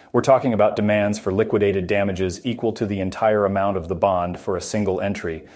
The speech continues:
or an equivalent amount for a continuous bond. So what does this mean for importers and brokers? It's a call to action. The need for accuracy and timeliness in filing has never been more crucial. The C B P is clearly signaling a more stringent approach to shipment screening,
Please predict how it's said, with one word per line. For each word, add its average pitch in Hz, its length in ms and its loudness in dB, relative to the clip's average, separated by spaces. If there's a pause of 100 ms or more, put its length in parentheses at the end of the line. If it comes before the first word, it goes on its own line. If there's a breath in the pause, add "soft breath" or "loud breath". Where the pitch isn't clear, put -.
(200 loud breath)
or 120 180 4
an 110 60 2
equivalent 113 520 2
amount 95 360 -2
for 98 160 0
a 90 40 0
continuous 92 600 -4
bond. 85 340 0
So 92 140 -2
what 104 140 4
does 104 120 0
this 104 160 -4
mean 95 180 -2
for 92 140 -4
importers 90 460 -2
and 85 100 -4
brokers? 82 420 -2
It's - 140 -12
a 92 40 -8
call 90 200 0
to 80 100 0
action. 80 440 -4 (500 soft breath)
The 214 100 2
need 247 200 6
for 131 120 4
accuracy 110 500 2
and 92 120 0
timeliness 107 460 2
in 92 80 -2
filing 95 480 2 (160 loud breath)
has 98 160 -2
never 107 240 4
been 101 180 2
more 90 160 2
crucial. - 560 -6 (460 soft breath)
The 95 80 -2
C 120 180 2
B 110 160 4
P 120 320 2
is 95 140 0
clearly 120 400 2
signaling 104 500 2
a - 80 -4
more 95 220 0
stringent 107 500 0
approach - 440 0
to - 100 -8
shipment 107 400 -4
screening, 87 600 -4